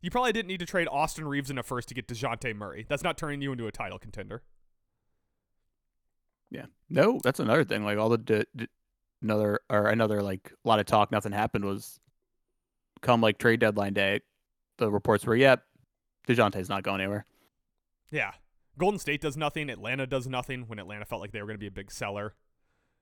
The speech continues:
Speaker 1: Um, L A does nothing. Chicago does nothing. A lot of, "Really? Nothing?" teams this year.
Speaker 2: Yeah, I mean, should that have been a sign we were headed for a trade deadline when it was, like, the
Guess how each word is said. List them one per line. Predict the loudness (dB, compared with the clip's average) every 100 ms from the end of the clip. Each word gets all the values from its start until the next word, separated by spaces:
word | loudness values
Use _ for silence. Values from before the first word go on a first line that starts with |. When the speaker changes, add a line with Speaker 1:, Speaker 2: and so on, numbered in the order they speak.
| -8
Speaker 1:
Um, | -4 -4 -6 -16 -20 _ _ -10
L | -6 -6
A | -6
does | -8
nothing. | -8 -10 -12
Chicago | -12 -8 -6 -4
does | -6 -8
nothing. | -8 -10 -10 -14 -18 _ _ _ _ _ _ _ _ _ -4
A |
lot | 0 0
of, | -4 -12 _ _ -10
"Really? | -8 -8 _ -10
Nothing?" | -8 -8 -14 _ _ _ _
teams | -12 -12 -10
this | -10
year. | -10 -10 _ _ _ _ -4
Speaker 2:
Yeah, | -2 4
I |
mean, | 4
should | 8
that | 6
have |
been | 6 2
a |
sign | 4 4 6 6
we |
were | 4
headed | 4 2 2
for | 2
a | 4
trade | 2 2
deadline | 0 0 2 2 0 -4 -6
when | -2
it | 0 0
was, | -2
like, | -2 -4 -6
the | -10